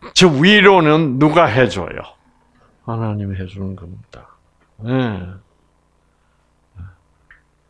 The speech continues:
그래서 아, 저는 좀 더 보고 싶은데, 아, 어,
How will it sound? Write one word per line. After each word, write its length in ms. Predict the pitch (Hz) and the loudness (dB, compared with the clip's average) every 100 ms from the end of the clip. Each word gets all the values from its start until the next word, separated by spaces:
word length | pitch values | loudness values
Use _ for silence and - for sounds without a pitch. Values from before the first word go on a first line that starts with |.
| _ _ _ _ _ _ _ _ _ | _ _ _ _ _ _ _ _ _
그래서 540 | - 101 92 98 92 - _ - - - - _ _ _ | -12 -12 -10 -12 -14 -20 _ -20 -20 -20 -20 _ _ _
아, 640 | 107 123 135 135 - 107 - _ _ _ | -10 -2 2 0 -2 -14 -20 _ _ _
저는 380 | - 175 180 156 | 0 4 4 4
좀 300 | 175 190 147 | 4 4 4
더 160 | 170 135 | 2 4
보고 300 | 143 147 160 | 2 4 2
싶은데, 720 | 151 131 151 143 139 113 - 135 - _ _ _ _ _ _ _ _ | 0 -4 -4 2 2 2 -2 -10 -18 _ _ _ _ _ _ _ _
아, 680 | - - 92 92 98 107 98 _ _ _ _ _ _ _ | -18 -14 -12 -12 -14 -16 -20 _ _ _ _ _ _ _
어, 100 | - | -20